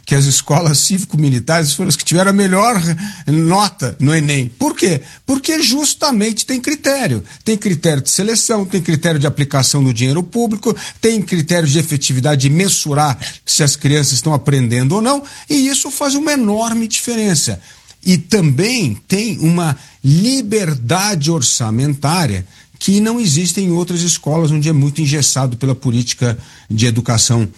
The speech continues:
é, estadual e municipal e até mesmo federal. Então,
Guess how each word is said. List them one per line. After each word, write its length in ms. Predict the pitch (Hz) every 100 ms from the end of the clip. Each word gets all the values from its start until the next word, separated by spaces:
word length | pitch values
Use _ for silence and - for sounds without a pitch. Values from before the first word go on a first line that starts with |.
| - _
é, 420 | 113 110 101 87
estadual 880 | 98 - 120 95 87 127 127 101 82 - -
e 120 | 101
municipal 760 | 104 117 117 104 - 135 170 165
e 120 | 151
até 240 | 139 139
mesmo 240 | 120 117 117
federal. 420 | 123 120 - -
Então, 340 | 175 165 262